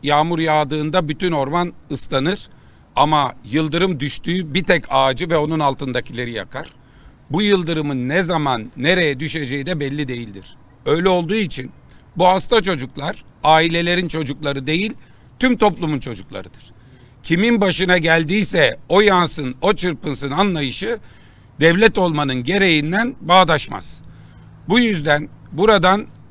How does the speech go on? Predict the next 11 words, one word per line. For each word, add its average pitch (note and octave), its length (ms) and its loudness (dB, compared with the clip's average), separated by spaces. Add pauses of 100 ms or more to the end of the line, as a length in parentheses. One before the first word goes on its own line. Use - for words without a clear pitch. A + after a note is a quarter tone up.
biz F#3+ 480 -4
bütün G#3 280 0
siyasi E3 540 0
partilere, A#2 580 -2
bu G3 160 0
arkamızdaki E3 880 0 (240)
yüce D#3 280 2
meclis, D3+ 520 -2 (440)
bizleri F3 440 2
buraya F#3 260 4
yollayanların E3 960 2